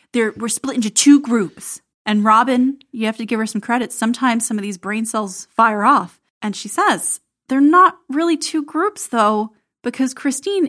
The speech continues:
isn't spending Christmas with Janelle.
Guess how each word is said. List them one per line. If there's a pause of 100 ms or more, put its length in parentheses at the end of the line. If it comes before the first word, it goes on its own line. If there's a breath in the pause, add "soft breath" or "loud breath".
(120)
isn't
spending
Christmas
with
Janelle.